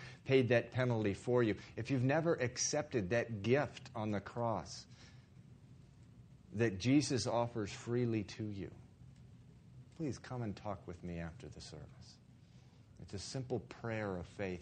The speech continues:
asking Christ into your life and doing a U-turn and following him,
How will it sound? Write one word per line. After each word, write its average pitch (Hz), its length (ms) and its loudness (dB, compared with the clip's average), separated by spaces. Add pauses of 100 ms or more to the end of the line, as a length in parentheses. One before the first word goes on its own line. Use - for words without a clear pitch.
(140)
asking 98 480 -4
Christ 95 480 -6 (100)
into 110 240 -4
your 90 180 -4
life 87 300 -4 (100)
and 82 140 -8 (520)
doing 139 340 6
a 120 40 6
U-turn 110 680 2 (1400)
and 104 160 0
following 117 640 4
him, 92 360 -4